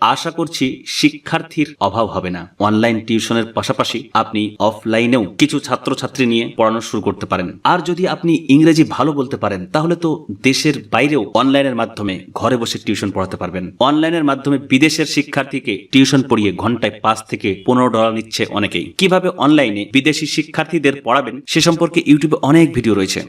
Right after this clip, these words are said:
দেখে শিখে নিতে পারেন। আমি শুধুমাত্র আইডিয়া শেয়ার করলাম, বাকি গবেষণা করা এবং খোঁজ করে নেওয়া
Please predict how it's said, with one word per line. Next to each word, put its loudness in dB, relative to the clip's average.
দেখে 2
শিখে -2
নিতে 0
পারেন। -4
আমি 0
শুধুমাত্র 0
আইডিয়া 2
শেয়ার -2
করলাম, -4
বাকি -2
গবেষণা -4
করা -2
এবং -2
খোঁজ -2
করে 0
নেওয়া -4